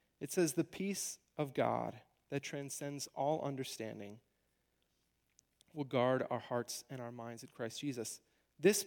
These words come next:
peace of God serves as the canal lock that guards us.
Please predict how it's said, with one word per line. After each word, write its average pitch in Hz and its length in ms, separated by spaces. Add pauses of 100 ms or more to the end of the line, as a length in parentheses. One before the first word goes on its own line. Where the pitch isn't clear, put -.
peace - 280
of 147 160
God 131 520 (140)
serves 170 540
as 143 260
the 127 120
canal 139 480
lock - 440 (600)
that 131 140
guards 120 460 (180)
us. - 380